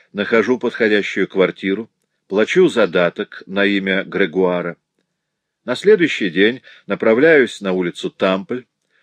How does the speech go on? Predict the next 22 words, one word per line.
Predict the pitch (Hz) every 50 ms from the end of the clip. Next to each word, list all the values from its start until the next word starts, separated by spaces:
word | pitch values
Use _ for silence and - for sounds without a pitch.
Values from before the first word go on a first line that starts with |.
| _ _ -
покупаю | 101 - - 123 - 165 160 160 151 139
мебель | 123 113 110 107 101 95 92 110 113 113 - _
для | 107 92 98 113 113
двух | 104 107 113 107 - _
комнат, | - 113 110 104 107 107 104 - - - - _ _ _ _ _ _ _ _ _ _ _
всё | - - 107 101
в | 92 -
том | - 110 107 98 90
же | 101 95
чёрном | - - 104 98 92 92 95 92 87
парике | - 104 95 92 85 - 98 92 90 90 - _ _ _ _ _ _
с | - -
горбом | - - 90 85 80 76 87 92 92 90 90 90
и | 87
в | - -
синих | - 98 87 85 82 -
очках. | - 87 - - - - 90 82 80 - - _ _ _ _ _ _ _ _ _ _
Это | - - - -
чтоб | - - - 117 98 92
меня | 101 101 101 104 98 90
сразу | - - 113 107 101 87 76 78 78 71 - _ _ _ _ _ _ _ _ _ _ _
узнали. | - 92 92 85 104 107 98 82 71 65 62